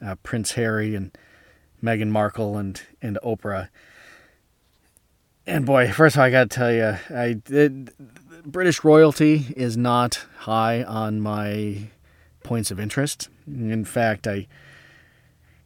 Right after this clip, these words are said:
I, I struggle to even care even just a little bit. You know, that's, that's not something that I find, uh, interesting or intriguing, other than the, the simple historic aspect. 'Cause, you know, I, I do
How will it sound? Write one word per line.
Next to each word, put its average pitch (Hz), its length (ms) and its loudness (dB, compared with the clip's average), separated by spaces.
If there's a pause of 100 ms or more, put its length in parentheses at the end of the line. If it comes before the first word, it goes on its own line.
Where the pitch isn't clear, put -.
I, 110 240 -4
I 120 100 -2
struggle 127 380 2
to 131 120 -2
even 120 260 0
care 120 540 4
even 120 220 0
just 113 200 -2
a 117 60 0
little 120 200 2
bit. - 280 -8
You 104 80 -8
know, 98 120 -6
that's, 104 280 -8
that's 98 240 -8
not 123 240 0
something 113 340 -2
that 101 100 -4
I 104 180 -2
find, 101 540 -6
uh, 95 180 -4
interesting 113 800 -6
or 82 140 -8
intriguing, 120 920 -2 (440)
other 185 240 8
than 131 500 6
the, 110 580 -4 (140)
the 110 680 -6 (340)
simple 110 580 -4 (540)
historic 110 560 -2
aspect. 92 560 -8
'Cause, 101 140 -8
you 113 80 -6
know, 107 240 -6
I, 110 40 -8
I - 40 -8
do 113 420 -4